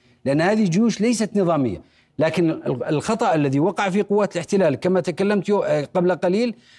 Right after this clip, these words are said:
أن الاحتلال قام بمقارنة القوة كقوة نظامية. هنا أود أن أقف عند نقطة، أنا لا أتكلم أن الاحتلال ضعيف، وأنا لا أتكلم أن جيش الاحتلال هو يت-، ي-، لديه، آه، أخطاء تكتيكية،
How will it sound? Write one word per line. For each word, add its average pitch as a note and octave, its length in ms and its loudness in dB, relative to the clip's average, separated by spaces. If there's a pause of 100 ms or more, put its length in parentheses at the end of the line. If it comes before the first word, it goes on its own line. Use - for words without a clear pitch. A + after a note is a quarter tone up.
(140)
أن E3 180 2
الاحتلال E3+ 720 0
قام G3 380 2
بمقارنة F3+ 760 0
القوة G#3+ 440 0 (360)
كقوة G3+ 460 2
نظامية. F#3 540 2 (300)
هنا G#3+ 180 2
أود F#3 360 0
أن F#3 100 2
أقف E3+ 260 -2
عند F3 180 0
نقطة، E3+ 360 -2 (280)
أنا C#3 160 2
لا G3 220 2
أتكلم G3 560 0
أن D#3+ 200 -2
الاحتلال F3+ 640 0
ضعيف، F3+ 360 -2 (420)
وأنا C#3+ 200 2
لا F#3+ 180 2
أتكلم G3+ 460 0
أن E3 160 0
جيش G3 260 0
الاحتلال F#3+ 580 0 (400)
هو F#3 400 2
يت-، D#3+ 240 -2
ي-، E3 340 -2
لديه، F#3+ 720 2
آه، D#3 220 0
أخطاء G3+ 380 -2
تكتيكية، F3+ 680 -2